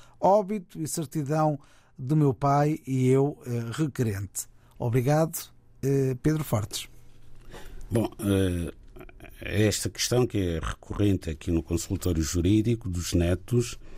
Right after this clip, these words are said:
Speaker 2: de portugueses, eh, que nasceram antes da independência, no caso em apreço,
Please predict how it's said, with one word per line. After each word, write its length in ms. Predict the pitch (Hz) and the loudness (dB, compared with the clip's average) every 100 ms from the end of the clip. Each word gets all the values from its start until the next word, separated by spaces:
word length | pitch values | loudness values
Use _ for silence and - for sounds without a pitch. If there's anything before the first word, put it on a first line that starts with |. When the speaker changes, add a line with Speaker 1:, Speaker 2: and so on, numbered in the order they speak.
| - - - | -16 -12 -2
Speaker 2:
de 200 | 92 - | 0 0
portugueses, 920 | - - 90 92 104 95 - - - - 87 | -6 -10 -2 2 2 0 -6 -8 -14 -6 0
eh, 240 | 85 82 - | 2 2 2
que 80 | |
nasceram 720 | 98 92 - 92 98 98 107 104 - - - - - - | 4 4 2 2 4 4 4 2 -6 -20 -20 -20 -10 0
antes 420 | 127 127 - 95 | 2 0 -2 -4
da 80 | 98 | 0
independência, 880 | 95 90 95 90 95 101 - 104 - - - | 0 -2 -2 0 2 0 -2 -6 -6 -10 -2
no 180 | 104 104 | 2 2
caso 380 | - 107 87 110 | 2 2 2 2
em 100 | 98 | 2
apreço, 640 | - 107 107 110 - | 0 0 2 0 -2